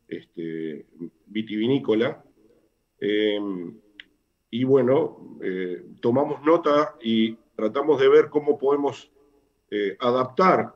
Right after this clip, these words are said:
esa, ese manejo que, para, que puede ser innovador para nosotros,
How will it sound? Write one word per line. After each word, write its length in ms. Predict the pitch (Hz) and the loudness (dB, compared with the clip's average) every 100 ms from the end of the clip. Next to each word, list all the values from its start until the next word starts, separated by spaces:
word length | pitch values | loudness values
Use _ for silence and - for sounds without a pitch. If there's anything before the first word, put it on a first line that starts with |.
| _ | _
esa, 720 | 110 110 117 110 104 95 90 - | -14 -6 0 0 0 -4 -6 -10
ese 240 | 110 - | -12 -6
manejo 640 | 110 123 160 160 147 170 _ _ - | -2 2 0 2 0 0 _ _ -8
que, 120 | 101 | -8
para, 320 | - 98 101 - _ _ _ | -6 -6 -6 -8 _ _ _
que 80 | 87 | -8
puede 240 | 113 113 | -4 -2
ser 120 | 123 | 0
innovador 640 | 120 110 101 98 127 139 | 2 2 2 2 2 2
para 140 | 127 127 | 0 -2
nosotros, 480 | 127 143 135 156 | 0 -2 -2 -6